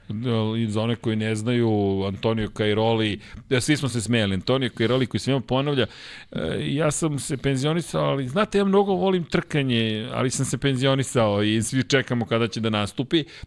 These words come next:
Cilj je da se uđe u M X G P, zapravo u svetsko prvenstvo u motokrosu. Ono što smo negde načuli, svako će učestvovati ove godine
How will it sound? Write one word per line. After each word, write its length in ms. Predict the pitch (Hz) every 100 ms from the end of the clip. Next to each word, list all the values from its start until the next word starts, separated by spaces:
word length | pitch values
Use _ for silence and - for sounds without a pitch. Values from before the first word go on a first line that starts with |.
| - -
Cilj 260 | - 143 139
je 40 |
da 100 | 127
se 120 | -
uđe 220 | 139 120
u 340 | 127 120 120 117
M 180 | 117 120
X 140 | 95
G 180 | 98 104
P, 240 | - 123
zapravo 300 | 104 101 110
u 20 |
svetsko 300 | 101 107 -
prvenstvo 500 | 107 110 107 104 -
u 40 | 90
motokrosu. 720 | 98 95 95 98 101 - 170 - - -
Ono 220 | 123 123 131
što 140 | 127
smo 380 | 117 120 117 117
negde 500 | 120 120 123 120 117
načuli, 340 | 113 104 127
svako 320 | - 120 -
će 100 | 113
učestvovati 460 | 117 - - 113 117
ove 140 | 113
godine 460 | 104 113 107 107 101